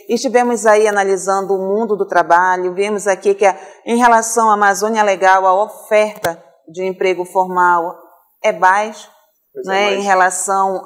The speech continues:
Speaker 1: ao resto do país, é, é, em
Speaker 2: Exatamente.
Speaker 1: relação ao Brasil aí. Então, isso às vezes nos trava em relação ao futuro, a
Speaker 2: Mas
Speaker 1: gente fica pensativo.
Speaker 2: Mas é interessante lembrar que não tem só notícia ruim, né?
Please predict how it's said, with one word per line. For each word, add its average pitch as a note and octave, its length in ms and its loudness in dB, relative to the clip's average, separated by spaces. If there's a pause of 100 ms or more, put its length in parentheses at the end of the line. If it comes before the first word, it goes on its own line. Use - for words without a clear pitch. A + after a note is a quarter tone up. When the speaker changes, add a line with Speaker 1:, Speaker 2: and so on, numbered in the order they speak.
(240)
Speaker 1:
ao G3+ 400 4
resto G3 360 0
do F3+ 120 -6
país, G3 680 -2 (380)
é, F3 80 6
é, F3 60 8
em - 20 2
Speaker 2:
Exatamente. F3+ 360 0
Speaker 1:
relação F#3 600 0
ao G3 160 2
Brasil F#3 500 0
aí. F3+ 400 0 (300)
Então, A#3 560 2
isso D4+ 260 -2
às C4+ 220 2
vezes A#3 280 2
nos A3 280 -6
trava A3+ 520 0 (460)
em G3 100 -10
relação G3 600 2
ao A3 220 2
futuro, B3 880 -2
a F#3+ 60 -12
Speaker 2:
Mas F#3+ 120 -4
Speaker 1:
gente F#3+ 80 -14
fica G#3+ 200 0
pensativo. A#3 1080 -6
Speaker 2:
Mas C3 160 -8
é D3 60 -2
interessante D#3 520 -4
lembrar D#3+ 260 -2
que E3 100 -10
não G3+ 140 -8
tem G3+ 80 -6
só A3 120 -8
notícia A3 400 -8
ruim, F3+ 200 -6
né? F#3+ 200 -8